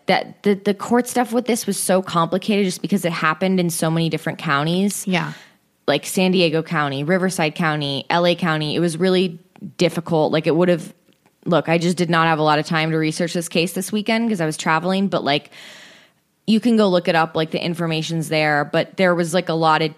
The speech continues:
Speaker 1: like, sometimes it was difficult to discern, like, well, which char-, like, which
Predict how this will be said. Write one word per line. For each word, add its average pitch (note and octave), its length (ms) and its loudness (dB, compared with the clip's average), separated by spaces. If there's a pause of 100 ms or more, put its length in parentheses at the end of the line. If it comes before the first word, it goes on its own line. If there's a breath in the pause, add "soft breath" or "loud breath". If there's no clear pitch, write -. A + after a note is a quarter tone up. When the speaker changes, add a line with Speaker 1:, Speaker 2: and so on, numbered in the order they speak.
(120)
Speaker 1:
like, - 320 -4 (420)
sometimes C4 380 2
it A3+ 60 4
was G3 140 0
difficult F3 380 -2
to E3+ 80 -4
discern, E3 380 -2
like, D3+ 160 -4
well, D#3 160 -2
which G3 340 -2 (720)
char-, F#3 440 2
like, E3 180 -2
which G#3 320 -2